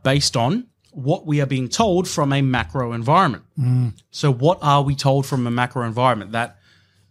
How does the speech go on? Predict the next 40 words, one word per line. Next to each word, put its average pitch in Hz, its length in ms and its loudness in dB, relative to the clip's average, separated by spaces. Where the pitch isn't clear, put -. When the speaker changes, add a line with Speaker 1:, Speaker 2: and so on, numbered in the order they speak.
Speaker 1:
A, 151 320 0
right 151 240 0
now 143 240 2
is 123 120 0
a 131 60 0
very 123 340 -2
scary 226 580 0
time 143 300 2
to 120 140 -6
invest. - 420 -10
Speaker 2:
Mm-hmm. 120 260 -4
Speaker 1:
So 151 300 2
I 165 160 2
link 190 280 2
that, 175 200 -2
first 185 340 0
of 139 80 2
all, 160 120 2
back 151 220 2
to 147 100 -4
our 123 80 0
textbooks. - 640 -4
So - 180 -2
our 131 60 2
textbook 175 460 -4
says, 139 380 -2
"When 123 240 -2
it's 143 140 -4
scary, 165 640 2
you 117 200 -6
should 120 160 -6
be 127 100 -2
buying." 127 420 -2
Speaker 2:
Yep. 143 180 -2
Speaker 1:
And 135 480 0
in 143 440 0
theory, 226 440 4
it 175 120 -6
sounds 151 340 -2
good, 170 260 0